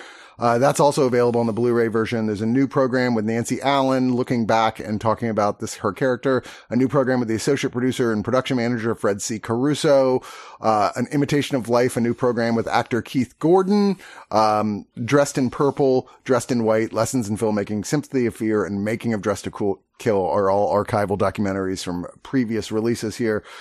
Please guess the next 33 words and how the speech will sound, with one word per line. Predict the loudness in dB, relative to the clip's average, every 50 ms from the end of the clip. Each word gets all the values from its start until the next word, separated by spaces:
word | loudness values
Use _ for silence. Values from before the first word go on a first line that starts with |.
| -18 -18 -8 -2
as | 0 0 2 2
are, | 2 2 2 0 -2 -6 _ -4
oh | -4 -2
God, | -2 -2 -2 -2 -2
there's | -4 -4
just | -4 -6 -6 -2
so | -2 -2 0
much. | 0 -4 -6 -8 -10 -10
There's | -10 -10 -8
just | -6 -8 -8 -6 -6 -4
a |
shit | -2 -2 -2 -2 -4 -8
ton | -16 -16 -18 -14 0 0 0 2 2
<laughs> | 0
of, | -2 2 2
like, | 2 2 2 0 -2
there's | 2 4 4 4 4
a | 2
shit | 0 0 0 2 2 0 0 2
ton | 2 2 2 2
of | 2 0
extra | 0 0 -2 -6 -6 -6
stuff | -2 0 0 0 0 -2
in | -4
here | -2 0 -2 0 0
that | 0 -2
are | -2 -2 -4 -8 -16 -18 -18 -16 0 2
older | 4 4 4 4 2 0 0
things, | 0 -2 0 0 -2 -2 -2
including | -2 2 2 2 2 2 0 0
promotional | 0 0 0 0 0 0 -2 -2
material. | -2 -2 0 0 0 2 2 0 0
So | 0 0 0 0